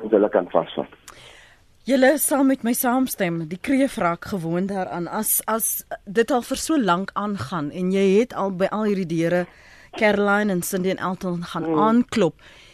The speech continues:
Speaker 2: en daar nog niks het verander nie, dan begin jy jou menswaardigheid, jou beginne
Speaker 3: Ja.
Speaker 2: in twyfel.
Speaker 3: Ja.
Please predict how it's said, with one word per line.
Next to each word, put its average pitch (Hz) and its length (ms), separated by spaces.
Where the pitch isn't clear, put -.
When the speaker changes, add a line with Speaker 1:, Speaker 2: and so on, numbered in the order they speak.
Speaker 2:
en 220 600
daar 202 240
nog 202 300
niks 208 260
het 185 220
verander 202 600
nie, 160 160
dan 180 140
begin 277 360
jy 233 280
jou 180 340
menswaardigheid, 160 1040
jou 143 200
beginne 160 600
Speaker 3:
Ja. - 80
Speaker 2:
in 170 200
twyfel. 190 480
Speaker 3:
Ja. - 80